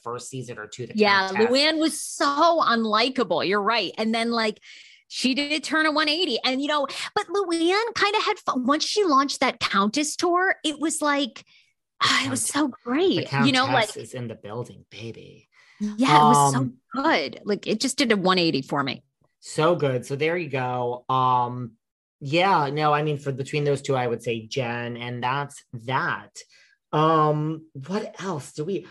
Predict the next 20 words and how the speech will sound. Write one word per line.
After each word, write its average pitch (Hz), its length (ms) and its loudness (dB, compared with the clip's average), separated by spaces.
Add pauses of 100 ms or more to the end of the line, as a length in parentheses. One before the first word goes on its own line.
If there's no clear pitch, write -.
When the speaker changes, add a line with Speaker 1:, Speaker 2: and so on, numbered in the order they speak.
(180)
Speaker 1:
oh, 175 400 2 (320)
I 135 180 4
mean, 139 240 0
I 120 140 -2
do 135 200 -2
my 131 140 0
weekly 127 380 -4
dives 120 440 0
on 113 180 -8
Patreon 131 520 -8
with 120 160 -14
Kim 123 240 -10
D. 151 540 -4
Um, 110 560 -2 (340)
but, 139 240 4
uh, 135 380 4
what 135 440 -2
do 143 140 -6
we 143 160 -4
think 135 400 -4